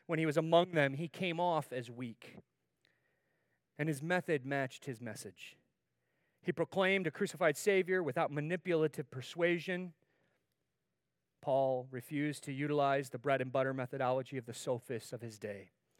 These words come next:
And the result was a demonstration of spiritual power. After studying verses four and five in depth this week, I'm confident that Paul is saying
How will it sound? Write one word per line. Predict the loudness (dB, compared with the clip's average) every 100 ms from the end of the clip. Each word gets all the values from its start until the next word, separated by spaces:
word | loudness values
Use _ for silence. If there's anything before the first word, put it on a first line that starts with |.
| _ _ _ _ _ _
And | -2
the | 2
result | 2 8 8 8
was | 2 4
a |
demonstration | 4 4 0 -4 -2 -8
of | -10
spiritual | -8 -2 -2 -2 -12
power. | -10 -8 -8 -10 -18 _ _ _ -20 -4
After | -2 0
studying | 6 6 8
verses | 4 4 0
four | 4 6
and | 4
five | 4 6 6 4
in | 6
depth | 8 8
this | 4 -2
week, | -2 0
I'm | -2
confident | 0 0 0 -2
that | -4 0
Paul | 2 2
is | 2
saying | 0 0 0